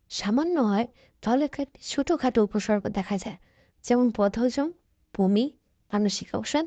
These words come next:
এবং শ্রান্তি। কিন্তু ভিটামিন বি থ্রি এর অভাব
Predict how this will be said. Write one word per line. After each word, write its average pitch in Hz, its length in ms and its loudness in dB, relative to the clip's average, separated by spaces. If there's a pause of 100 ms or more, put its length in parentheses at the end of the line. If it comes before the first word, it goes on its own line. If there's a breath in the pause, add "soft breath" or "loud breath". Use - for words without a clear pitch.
(140)
এবং 226 260 2
শ্রান্তি। 196 520 -2 (500 soft breath)
কিন্তু - 320 0 (440 soft breath)
ভিটামিন 320 420 2 (240)
বি 269 140 4 (160)
থ্রি - 200 2 (120)
এর 311 140 4
অভাব 240 260 0